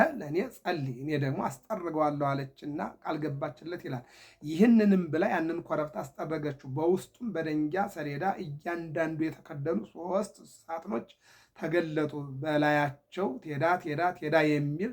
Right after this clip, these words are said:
ተጽፎባቸዋል። አባ ቴዎፍሎስም ባየው ጊዜ «በመንፈስ ቅዱስ ምስጢራቸውን አውቆ ቴዳ ማለት የጌታ ስም ነው፣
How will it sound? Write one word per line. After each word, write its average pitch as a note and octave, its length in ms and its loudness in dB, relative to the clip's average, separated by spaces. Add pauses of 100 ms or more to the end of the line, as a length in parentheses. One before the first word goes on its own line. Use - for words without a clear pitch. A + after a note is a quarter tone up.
ተጽፎባቸዋል። D3 1040 -6
አባ D3 320 0
ቴዎፍሎስም D3+ 520 -8
ባየው D3+ 360 0
ጊዜ F3+ 200 -6 (540)
«በመንፈስ F3+ 640 0 (100)
ቅዱስ D#3+ 420 -10
ምስጢራቸውን E3+ 960 -4
አውቆ D3+ 280 0 (160)
ቴዳ D#3 280 -2 (140)
ማለት D#3 360 -4
የጌታ D#3 460 -4
ስም D3 260 -8
ነው፣ C3 140 -4